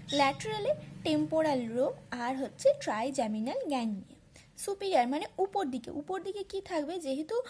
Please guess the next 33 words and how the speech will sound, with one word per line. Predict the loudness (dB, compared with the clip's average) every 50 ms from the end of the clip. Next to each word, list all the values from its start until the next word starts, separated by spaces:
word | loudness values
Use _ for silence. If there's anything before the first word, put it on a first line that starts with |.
| -6 -18 -16 -4 0
অরবিটটা | 2 4 4 4 2 -2 -2 -2 -2 -2
আমাদের | -2 -2 -4 -4
সামনে | -4 -4 -4 -4 -2 -2 -2 -2
আছে, | -2 -4 -6 -8 -6
তাই | -4 -4 -4
সেখান | -4 -4 -8 -6 -6 -6 -6
থেকে | -6 -4 -2
অপটিক | -2 -2 -2 -2 -4 -6 -4 -4
নার্ভ | -4 -4 -4 -4 -4 -4
আসবে | -4 -4 -4 -6 -8 -8 -8 -8
এবং | -8 -6 -4 -4 -4 -4 -6 -10 -14 -20 -20 -8 -2
এই, | 0 0 2 2 0 -4 -4 -4
ও | -2 -2
এর | 0 0 -2 -2 -4 -4
উপর | -6 -6 -4 -4 -4 -4 -4 -4
দিকটা | -8 -8 -6 -4 -2
একটা | -2 -2 -2 -4 -6 -6 -6 -6 -6
অপটিক | -6 -6 -6 -10 -14 -16 -16 -14 -8 -6
কায়াজমা | -4 -2 0 2 2 2 2 2 0 0 -2
তৈরি | -4 -6 -8 -8
করবে, | -8 -8 -8 -8 -8
অর্থাৎ | -8 -8 -8 -8 -8 -6 -4
এরকম | -2 -2 -2 -2 -2 -4 -8 -8 -6 -6
এক্স | -6 -6 -6 -8
শেপ | -10 -10 -10 -10 -10 -10
নেয়, | -10 -8 -8
অর্থাৎ | -8 -6 -4 -4 -4 -4 -6 _ _ -6
এরম | -2 0 0 2 2 0
মতো | -2 -2 -4 -6 -10
একটা | -12 -10 -10 -10 -10 -10 -14 -20 -20 -20 -10 -4 -2
অপটিক | -2 -2 -4 -4 -8 -8 -6 -4
কায়াজমা, | -4 -2 0 0 0 0 -2 -2 -2 -2 -4 -4 -8 -14 _ -4
অপটিক | -2 -2 -2 -2 -2 -2 -2 -2